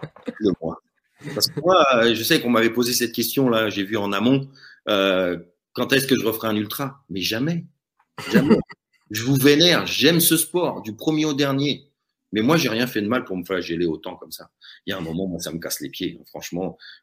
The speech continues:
Speaker 1: Autant <laughs> aller me balader, enfin voilà. Ouais, quarante, cinquante kilomètres, c'est mes maxi. Euh, mais, euh, voilà, ouais, non. Je... Moi, je vous admire tous parce que c'est, euh, faut, faut, faut le faire de vouloir se faire autant mal. Je,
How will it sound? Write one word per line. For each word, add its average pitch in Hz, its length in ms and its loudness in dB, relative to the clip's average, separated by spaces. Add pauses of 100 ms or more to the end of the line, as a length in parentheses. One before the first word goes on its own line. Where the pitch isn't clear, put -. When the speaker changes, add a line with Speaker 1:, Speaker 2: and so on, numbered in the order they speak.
Speaker 1:
Autant - 400 -4
<laughs> - 0 -
aller 101 220 -2
me 107 80 -4
balader, 92 540 -2
enfin 92 240 -10
voilà. 90 260 -8 (460)
Ouais, 87 320 -6 (240)
quarante, 120 400 2
cinquante 123 360 0
kilomètres, 117 360 -2
c'est - 100 -6
mes 90 140 -4
maxi. 110 480 -6 (400)
Euh, 69 120 -12 (580)
mais, 90 260 -6
euh, 82 160 -4 (680)
voilà, 131 280 0
ouais, 131 180 -2
non. 131 360 -8
Je... 82 360 -6 (640)
Moi, 151 100 6
je 165 80 4
vous 139 180 4
admire 135 300 4
tous 175 200 -4
parce - 260 -10
que 90 680 -2
c'est, 76 540 -8
euh, 76 40 -16 (1700)
faut, - 280 -8
faut, 80 240 -14
faut - 140 2
le 131 60 2
faire 220 260 4
de 151 80 4
vouloir 123 300 2
se - 100 -6
faire 113 120 -4
autant 107 220 -4
mal. 101 300 -8
Je, 87 400 -8